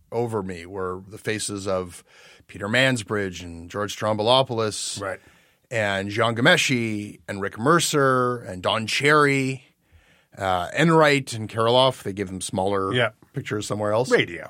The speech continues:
Speaker 2: you know.
Speaker 1: Yeah, it's radio.
Speaker 2: Radio
Speaker 1: Yeah.
Speaker 2: pictures, yeah.
Speaker 1: Uh, all gone
Speaker 2: Yeah.
Speaker 1: from the scene. And similarly to that there is no real heir apparent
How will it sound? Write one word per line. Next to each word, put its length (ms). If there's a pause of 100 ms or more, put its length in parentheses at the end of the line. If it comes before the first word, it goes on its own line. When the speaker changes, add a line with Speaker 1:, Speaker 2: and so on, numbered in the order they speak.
Speaker 2:
you 120
know. 160
Speaker 1:
Yeah, 100
it's 140
radio. 180
Speaker 2:
Radio 220
Speaker 1:
Yeah. 60
Speaker 2:
pictures, 380
yeah. 120 (440)
Speaker 1:
Uh, 460 (400)
all 360
gone 720 (200)
Speaker 2:
Yeah. 200
Speaker 1:
from 240
the 60
scene. 520 (380)
And 500
similarly 680
to 460
that 120
there 140
is 200
no 220
real 500
heir 220
apparent 640